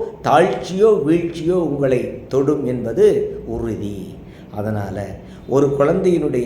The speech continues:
ஜாதகத்தில் சூரியன் உச்ச வீட்டை நோக்கி போய் கொண்டிருக்கிறது என்றால் உங்களுடைய உறவு அவரோடு கூட அதிகமாக வைத்துக் கொள்ளுங்கள். இன்னொரு குழந்தையினுடைய ஜாதகத்தில், ஓ, ஒரு சூரியன்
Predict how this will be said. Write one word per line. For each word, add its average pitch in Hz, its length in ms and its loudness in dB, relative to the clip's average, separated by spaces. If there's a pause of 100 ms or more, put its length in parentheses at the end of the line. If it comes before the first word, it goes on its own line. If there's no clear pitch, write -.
(100)
ஜாதகத்தில் 123 640 -4
சூரியன் 143 480 0
உச்ச 190 260 0
வீட்டை 165 240 0
நோக்கி 135 320 -6 (120)
போய் 123 200 -2
கொண்டிருக்கிறது 110 560 -4
என்றால் 113 320 -4 (200)
உங்களுடைய 117 380 0
உறவு 165 360 4 (160)
அவரோடு 139 480 2
கூட 135 100 0 (160)
அதிகமாக 143 640 0
வைத்துக் 110 360 -8
கொள்ளுங்கள். 104 440 -4 (400)
இன்னொரு 160 480 4
குழந்தையினுடைய 165 800 2 (140)
ஜாதகத்தில், 123 640 -2 (400)
ஓ, - 100 -2 (480)
ஒரு 123 140 0 (600)
சூரியன் 160 440 2